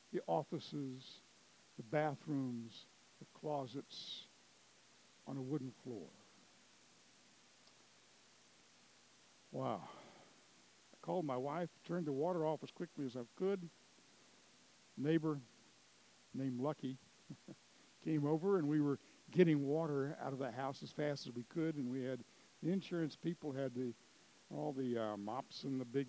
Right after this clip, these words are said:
machines. There were fourteen of them in our house making all kinds of noise and racket 'cause we couldn't stay in there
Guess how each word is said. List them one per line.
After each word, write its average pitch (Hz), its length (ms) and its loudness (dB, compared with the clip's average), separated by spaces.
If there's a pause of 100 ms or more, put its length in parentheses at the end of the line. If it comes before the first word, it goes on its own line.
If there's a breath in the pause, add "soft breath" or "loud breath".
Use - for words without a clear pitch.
(100)
machines. 135 520 0
There 127 100 -4
were 127 80 -2
fourteen 160 560 -2
of 120 120 0
them 123 120 0
in 117 80 -2
our 113 160 -2
house 127 380 -6
making 131 260 -4
all 127 160 -2
kinds 123 340 -6
of 113 80 -8
noise 127 300 -2
and 107 120 -10
racket 123 360 -6 (340 loud breath)
'cause 131 140 -10
we 147 120 -2
couldn't 120 300 -4
stay 139 300 -4
in 110 120 -4
there 98 200 -10